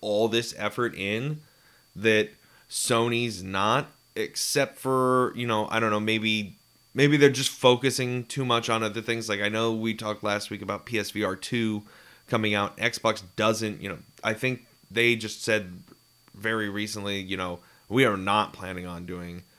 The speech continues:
V R anytime soon. Don't don't look at us, because I think that the HoloLens was in the news again or some other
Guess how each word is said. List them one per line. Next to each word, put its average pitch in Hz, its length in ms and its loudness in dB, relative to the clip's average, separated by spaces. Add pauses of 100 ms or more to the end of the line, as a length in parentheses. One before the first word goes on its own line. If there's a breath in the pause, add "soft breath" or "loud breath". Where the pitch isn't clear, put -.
V 107 220 0
R 92 200 2
anytime 90 420 -8
soon. 90 220 -12
Don't 95 320 -6 (440)
don't 110 280 -2
look 113 260 2
at 98 140 -2
us, 95 220 0
because 92 320 -8
I 98 80 -6
think 104 340 -8
that 92 260 -4
the 87 80 -8
HoloLens 120 680 -2
was 120 160 -6
in 123 100 -6
the 120 80 -4
news 123 240 -2
again 123 320 -2
or 104 100 -2
some 107 300 -4
other 113 400 0